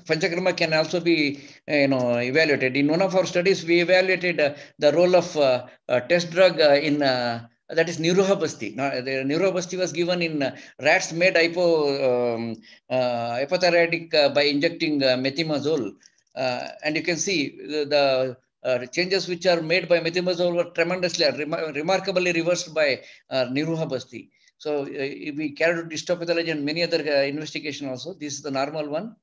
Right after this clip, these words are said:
After giving methimazole, uh, the thyroid gets, uh, you know, uh, uh, collapses, uh, and all the,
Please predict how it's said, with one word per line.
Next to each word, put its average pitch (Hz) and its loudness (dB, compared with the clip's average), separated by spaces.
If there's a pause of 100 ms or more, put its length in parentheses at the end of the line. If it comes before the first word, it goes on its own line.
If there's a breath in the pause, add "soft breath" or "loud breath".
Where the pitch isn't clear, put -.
(680)
After 165 -4
giving 170 -2
methimazole, 175 -2
uh, 135 2
the 131 0
thyroid 160 2
gets, 156 -2
uh, 127 0 (240 loud breath)
you 135 -8
know, 151 -4
uh, 113 -8
uh, 113 -12
collapses, 175 -2
uh, 135 2
and 131 -2
all 151 -2
the, 147 0